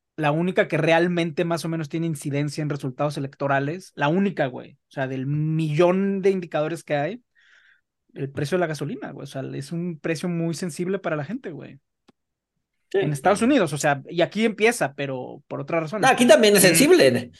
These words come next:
Speaker 2: O sea,
Speaker 3: Ah,
Speaker 2: el
Speaker 3: sí,
Speaker 2: gasoli-,
Speaker 3: sí.
Speaker 2: el gasolinazo
Speaker 1: Ujú.
Speaker 2: hace que la gente vaya, salga a las calles y rompa Oxxos.
Speaker 3: Sí, sí.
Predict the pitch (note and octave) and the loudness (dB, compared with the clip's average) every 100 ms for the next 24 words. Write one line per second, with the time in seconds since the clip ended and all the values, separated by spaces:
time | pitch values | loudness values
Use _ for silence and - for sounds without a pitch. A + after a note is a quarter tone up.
0 | - _ C3+ D#3 C#3+ D3+ C3+ D3+ D3+ C#3+ | -20 _ 2 6 6 6 6 6 6 6
1 | C#3 C3+ C3+ C3 C3 C#3 C#3 E3+ C#3+ B2 | 6 6 6 4 4 2 4 4 6 4
2 | A2+ G#2 D2+ - - G3 F#3 - - F#2+ | 2 -4 -12 -20 -14 -12 -12 -14 -12 -10
3 | B2+ A2+ F2+ - G2+ B2+ G2+ F#2 A#2 G2 | -8 -6 -6 -4 -2 0 2 2 2 0
4 | F2+ E2+ F#2+ G#2+ G2+ - F2+ F#2 G2 E2+ | 0 -2 -4 -4 -4 -4 -6 -4 -4 -6
5 | E2 C#2 D2 A2 G#2 F#2+ F2 E2+ - - | -10 -10 -10 -2 -2 2 2 2 0 -6
6 | C#2 C3+ A2 A2 | -6 -8 -10 -14